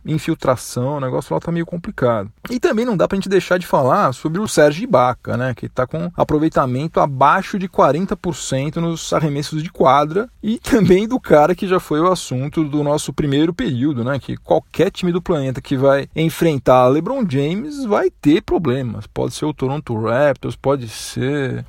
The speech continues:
o Flamengo, pode ser o Barcelona, o Golden State Warriors, qualquer time, né? Você pegar LeBron James nessa fase que ele tá agora, é enrosco, gente, não tem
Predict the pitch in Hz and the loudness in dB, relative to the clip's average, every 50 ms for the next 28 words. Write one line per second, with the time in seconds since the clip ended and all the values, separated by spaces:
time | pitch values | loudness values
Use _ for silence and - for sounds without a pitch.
0 | - - - 131 - - - 143 131 123 113 110 110 120 139 147 147 139 135 131 | -14 -10 -8 -8 -6 0 0 0 0 0 -2 -2 -2 0 0 0 0 0 0 -2
1 | 123 123 127 123 - 131 135 135 135 123 113 - - - - 123 120 131 139 139 | -2 -2 -4 -2 0 0 2 2 0 -6 -8 -10 -12 -8 -6 -4 -2 0 0 0
2 | 127 120 127 131 131 - - - 143 131 123 110 113 113 120 131 147 147 143 135 | -2 0 0 0 0 0 -2 -2 0 0 0 -2 -2 -2 -2 0 0 0 0 0
3 | 135 127 123 123 123 123 117 117 117 120 120 127 123 123 123 123 120 117 117 113 | 0 0 0 0 -2 -2 -2 -2 -2 -2 -4 -2 -2 -2 -2 -2 -4 -4 -4 -6
4 | 107 101 104 104 131 127 127 135 127 - - 135 131 - 120 110 98 98 107 117 | -6 -8 -4 0 0 0 0 0 -4 -4 -4 -6 -6 -4 -6 -6 -4 -4 -2 0
5 | 127 135 143 143 139 135 131 127 123 127 123 117 120 117 - - 294 320 - - | 0 2 2 2 2 2 2 2 2 0 0 -2 -2 -4 -6 -6 -6 -6 0 0
6 | 440 392 - - - 220 208 147 113 110 104 123 - - - 120 - _ _ - | 0 0 0 -2 -2 0 0 0 -2 -4 -6 -8 -8 -10 -12 -14 -14 _ _ -16
7 | - _ - 180 139 147 160 165 160 135 - - - 143 160 156 165 208 220 165 | -4 _ -2 2 4 4 4 6 4 2 0 -2 0 0 2 4 4 2 2 2
8 | 139 143 135 127 156 208 214 - 214 165 - - 165 165 175 160 143 - 165 147 | 2 0 0 0 -2 -2 0 0 0 -2 0 2 4 4 4 2 0 -2 -4 -4
9 | 139 - 160 160 175 180 170 156 170 190 240 277 - - - - - - - - | -2 0 2 2 2 2 0 0 -2 -2 -2 -2 -4 -6 -8 -10 -16 -18 -14 -6
10 | - 370 339 370 392 403 427 440 453 453 453 440 427 440 440 - 208 190 175 165 | -2 -2 0 0 -2 -2 -4 -6 -6 -6 -6 -6 -4 -2 -2 2 4 4 4 4
11 | 139 - - 117 107 113 104 104 - 139 143 151 165 170 - - 139 151 190 240 | 2 0 -4 -6 -4 -4 -6 -8 -8 -10 -8 -8 -8 -10 -6 -6 -4 -4 -4 -6
12 | 262 262 262 | -8 -12 -16